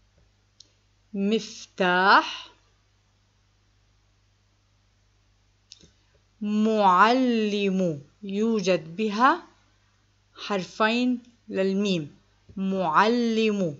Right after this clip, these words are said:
في أول الكلمة وفي آخر الكلمة،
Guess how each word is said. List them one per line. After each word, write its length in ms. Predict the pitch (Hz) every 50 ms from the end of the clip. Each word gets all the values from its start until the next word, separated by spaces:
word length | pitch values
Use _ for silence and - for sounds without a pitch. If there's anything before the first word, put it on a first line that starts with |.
| - _
في 240 | - - 208 202 202
أول 540 | - - 240 254 240 196 170 175 165 160 165
الكلمة 760 | 165 165 160 - - - 226 220 233 247 254 262 320 392 392 - - _ _ _ _ -
وفي 480 | 233 220 214 208 - 214 196 202 202 -
آخر 480 | 175 220 240 262 262 254 - - 269
الكلمة، 800 | 262 254 262 254 254 - - - 202 170 165 160 156 156 156 147